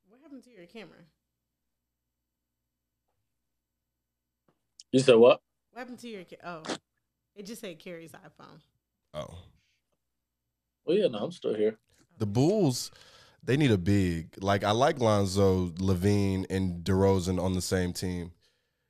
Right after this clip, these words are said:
Speaker 3: That's lethal.
Speaker 2: Alex Caruso coming off the bench. Got, uh,
Speaker 3: Kobe White.
Speaker 2: Yeah, Kobe White's still doing his thing. Got a rookie this year, straight out of Chicago, went to the University of Illinois.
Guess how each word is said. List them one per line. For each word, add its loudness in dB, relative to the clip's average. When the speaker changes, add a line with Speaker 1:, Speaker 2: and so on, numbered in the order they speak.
Speaker 3:
That's -4
lethal. -2
Speaker 2:
Alex 6
Caruso 0
coming -4
off -10
the -6
bench. 0
Got, 6
uh, 2
Speaker 3:
Kobe 4
White. -2
Speaker 2:
Yeah, 8
Kobe 4
White's 4
still -6
doing -6
his -8
thing. 4
Got 6
a 4
rookie 4
this -2
year, 2
straight 2
out 8
of -2
Chicago, 0
went -10
to -14
the -10
University -6
of -2
Illinois. 4